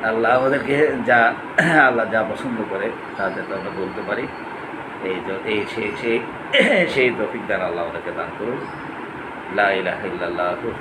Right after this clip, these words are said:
মুহাম্মাদুর রাসূলুল্লাহ। আর হচ্ছে আমার মা বাবা ভাই বোনদের জন্য দোয়া রইল, আত্মীয় স্বজনদের জন্য দোয়া রইল। আত্মীয় স্বজনরা <clears throat> যোগা-, যোগাযোগ করলে হচ্ছে আল্লাহ খুশি হয়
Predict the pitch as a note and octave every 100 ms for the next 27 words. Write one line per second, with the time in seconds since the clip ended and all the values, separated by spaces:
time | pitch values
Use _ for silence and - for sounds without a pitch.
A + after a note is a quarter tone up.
0 | - F#2+ G#2 F#2+ E2+ E2+ E2 - - -
1 | - - - - - - - - - -
2 | - - - A2+ - G2+ G2 G2 G2 A#2
3 | - A2+ G#2+ G2+ F#2+ F#2+ - G#2+ G2 G2
4 | F#2+ F#2 - - - - F#2+ F#2+ F#2+ G2
5 | F#2+ G#2 F#2+ F#2+ F#2+ F#2 G2 F#2+ F#2 F#2+
6 | F#2 F2 F#2+ - - F#2+ F2+ F#2+ G#2+ G2
7 | G2 F#2+ F#2+ F2+ F#2 F#2 F#2 F#2 F#2 G2
8 | - - - - - - - F#2+ G2+ F#2
9 | G#2 G2+ G2 G2+ G#2 - - F#3+ G#3+ D#3
10 | A#2+ A2 G2 G#2 G2+ G2 G2 F#2+ G#2 G2
11 | G2+ F#2+ - - - - - - F2+ G2+
12 | F#2+ F2+ F2+ G2+ - G2+ F#2